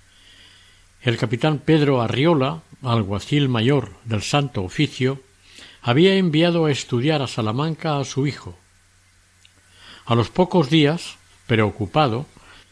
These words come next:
pidió al padre Claver que le encomendara. "En esto estaba", le respondió, "porque ahora padecen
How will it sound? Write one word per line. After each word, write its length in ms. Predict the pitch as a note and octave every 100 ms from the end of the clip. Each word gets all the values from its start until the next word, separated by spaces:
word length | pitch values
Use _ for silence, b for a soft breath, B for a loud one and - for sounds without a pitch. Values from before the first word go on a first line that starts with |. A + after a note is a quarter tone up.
| b b b _
pidió 440 | C#3+ C3+ E3 G3 G3
al 240 | C#3 A#2+
padre 320 | - D#3+ C3 A#2+
Claver 500 | G#2+ A2+ C#3+ C3+ _ B B B B -
que 140 | -
le 140 | C3+ A#2+
encomendara. 840 | A2+ A2 G#2+ G#2 G2+ C#3 F#2 E2 - _ _ _ _ _ _ _ _ _ _ b b b -
"En 160 | C3
esto 380 | E3+ F#3+ - F#3+
estaba", 500 | F3+ - F#3+ A2 D#2 - _ -
le 100 | A2
respondió, 640 | A2 - A2 G2+ F#2+ F2+ - _ b b b -
"porque 300 | B2+ - B2
ahora 380 | D3 D3 E3+
padecen 580 | - A2 C3 - C#3+ D3